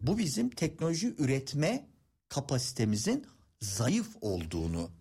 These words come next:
gösteriyor ve bazı şeylerin biraz da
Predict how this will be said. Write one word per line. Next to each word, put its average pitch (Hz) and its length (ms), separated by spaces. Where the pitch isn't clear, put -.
gösteriyor 107 560
ve 175 120
bazı 202 280
şeylerin 127 600
biraz 131 440
da 233 260